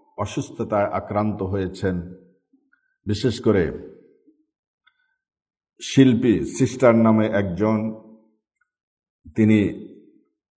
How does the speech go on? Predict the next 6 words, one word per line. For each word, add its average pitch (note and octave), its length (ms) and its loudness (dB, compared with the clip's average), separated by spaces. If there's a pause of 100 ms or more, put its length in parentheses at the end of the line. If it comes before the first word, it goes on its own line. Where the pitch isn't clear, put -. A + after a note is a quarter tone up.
(280)
অসুস্থতায়, G#2 1000 0 (480)
তিনি G#2 200 0
করোনা G#2+ 400 4
রোগে G2+ 220 0
আক্রান্ত G2+ 520 -4
হয়েছেন। G2 640 -4